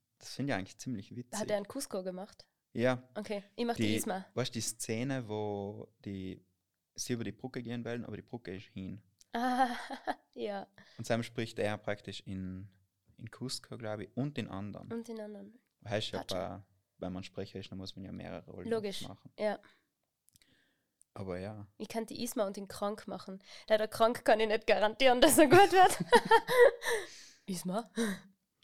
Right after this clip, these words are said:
Speaker 1: Heil sein, also die,
Speaker 2: Oh.
Speaker 1: he-, heil sein einfach liebe Bösewichte, muss ich sagen.
Speaker 2: Ich,
Speaker 1: Vor allem
Speaker 2: ich find,
Speaker 1: der Krank ist ja.
Speaker 2: ich, ich, ich, ich zähl die Tage, wo ich alt genug bin, um die Isma mal,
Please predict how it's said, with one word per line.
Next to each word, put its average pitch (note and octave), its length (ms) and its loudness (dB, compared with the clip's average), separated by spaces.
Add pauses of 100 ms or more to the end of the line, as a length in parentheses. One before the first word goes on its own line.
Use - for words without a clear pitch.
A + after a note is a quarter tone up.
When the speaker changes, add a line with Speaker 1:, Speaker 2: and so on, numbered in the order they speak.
Speaker 1:
Heil A#2+ 160 4
sein, A2+ 320 0
also A2 260 0
die, D#3+ 140 -2
Speaker 2:
Oh. A3 120 -4
Speaker 1:
he-, - 400 -10
heil A#2+ 160 4
sein A2+ 220 0
einfach A#2 300 -2
liebe B2 280 -4
Bösewichte, G#2 720 -8
muss G#2 280 -8
ich - 100 -12
sagen. A#2+ 280 -8 (300)
Speaker 2:
Ich, A3 240 -8
Speaker 1:
Vor A2 100 0
allem A2 100 2
Speaker 2:
ich - 40 -4
find, A3 380 -8
Speaker 1:
der G2 140 -4
Krank G2 440 -10
ist - 140 -14
ja. - 80 -16 (180)
Speaker 2:
ich, B3 220 -2
ich, B3 180 -4
ich, A3+ 220 -8 (120)
ich A3+ 300 -8
zähl A#3 300 0
die B3 120 -8
Tage, G#3+ 320 -2
wo G3 120 -6
ich G3+ 180 -6
alt G3+ 240 -4
genug G3 300 -6
bin, G3 160 -8
um G3 80 -8
die G3 200 -10
Isma G3+ 300 -8
mal, F3 400 -6